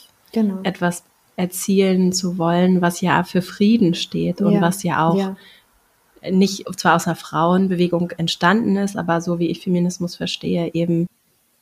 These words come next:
Speaker 2: Gerechtigkeit für alle bedeutet,
Speaker 1: Ja.
Speaker 2: ne? Und nicht Unterdrücken,
Speaker 1: Ja.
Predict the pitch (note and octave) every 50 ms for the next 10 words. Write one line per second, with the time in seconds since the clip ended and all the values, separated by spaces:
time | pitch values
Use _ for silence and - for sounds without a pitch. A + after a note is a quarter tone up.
0 | _ _ _ _ _ _ - F3 E3+ - F3+ F#3+ F#3 - - G3 - - - F3
1 | E3 - - - D#3+ - _ E3 D#3+ F3 F#3+ G3 F#3 F#3+ - D3 - D3+ D3 C#3+
2 | D3+ - - G3+ G3 G3+ G3+ G3 F#3 G3 G3+ - F3 E3+ E3+ - G#3 G3 G3 G3+
3 | - F#3 F#3 F#3+ F3+ F3+ - F#3+ F3+ A3+ B3+ B3 - F#3 D#3+ D#3 E3 F#3